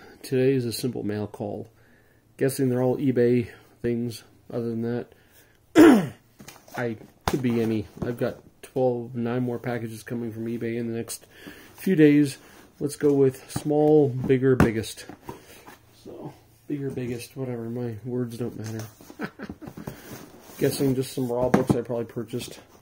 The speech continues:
I don't know what ones, so let's find out. Simple tape. I've been buying just random, not random, I've been trying to catch up to stuff. What are these? Now. Oh, these are the Transformer bo-, Transformer ones.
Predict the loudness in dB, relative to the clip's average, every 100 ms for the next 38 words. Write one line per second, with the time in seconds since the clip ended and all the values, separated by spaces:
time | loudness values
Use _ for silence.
0 | -12 -12 -2 -2 0 -6 -4 -4 -2 -2
1 | -2 -4 -4 -4 -6 -8 -8 -6 -10 -8
2 | -4 -4 -6 -10 -16 -18 -18 -18 -20 -20
3 | -20 -20 -20 -20 -20 -20 -8 -6 -4 -4
4 | 2 2 0 -10 -8 -6 -4 -4 -4 -2
5 | -4 -4 -8 -10 -16 -16 -14 -8 -2 0
6 | 2 -2 -6 -20 _ -6 -2 -2 -2 -4
7 | -6 -6 -8 -8 -8 -12 -10 -12 -12 -14
8 | -12 -12 -12 -20 _ -20 -20 -20 _ -20
9 | -16 -12 -10 -8 -6 -8 -10 -18 -20 -20
10 | -20 -20 -20 -20 -20 -20 _ -18 -12 -10
11 | -10 -12 -14 -14 -20 -20 -20 _ _ _
12 | _ -20 -6 0 2 2 2 0 -2 -2
13 | -4 -4 -4 -4 -2 -4 -4 -4 -6 -10
14 | -18 -20 -20 _ -6 -4 -2 -2 0 0
15 | 0 -4 -6 -10